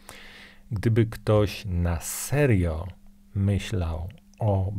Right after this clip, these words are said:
bezpieczeństwie i o tym, żeby się odciąć z, od patologii codzienności,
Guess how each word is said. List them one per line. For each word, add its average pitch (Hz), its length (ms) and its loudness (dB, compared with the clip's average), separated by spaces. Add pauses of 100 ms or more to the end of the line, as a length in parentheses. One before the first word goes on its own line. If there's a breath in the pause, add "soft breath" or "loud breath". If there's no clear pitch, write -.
(140)
bezpieczeństwie 98 1120 0
i 98 140 -4
o 95 100 0
tym, 98 240 -2
żeby 90 300 -4
się 87 420 -2 (320)
odciąć - 760 -4 (180)
z, - 380 -10
od 120 240 -8
patologii 92 800 2 (560 loud breath)
codzienności, 92 1000 2